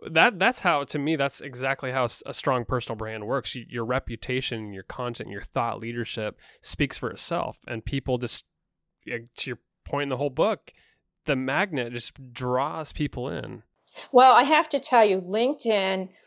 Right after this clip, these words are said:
Speaker 2: is just such a cool tool. Um, I just put up a post on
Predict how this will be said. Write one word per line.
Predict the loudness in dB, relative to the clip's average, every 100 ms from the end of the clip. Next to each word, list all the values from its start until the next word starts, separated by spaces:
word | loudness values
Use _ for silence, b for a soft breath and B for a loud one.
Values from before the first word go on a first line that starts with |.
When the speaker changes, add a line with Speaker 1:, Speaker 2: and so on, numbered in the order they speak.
| b 2
Speaker 2:
is | 6 6 4 -14 _ -4
just | 6 6 6 6
such | 6 6
a | 2
cool | 0 6 8 12 10 8
tool. | 0 4 6 8 6 4 B B B 4
Um, | 8 8 8
I | 8 8
just | 8 6 6
put | 6
up | 6 6
a | 0
post | 6 8 10 8 0 -2
on | 0 0 -4 -6